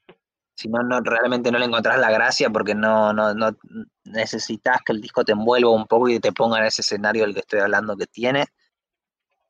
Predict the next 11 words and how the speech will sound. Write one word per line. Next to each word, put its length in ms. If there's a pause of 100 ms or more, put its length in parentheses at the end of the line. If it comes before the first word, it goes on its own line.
Es 180
un 100
disco 300
que 100
me 100
parece 260
súper 320
creativo 640
a 80
nivel 220
musical 580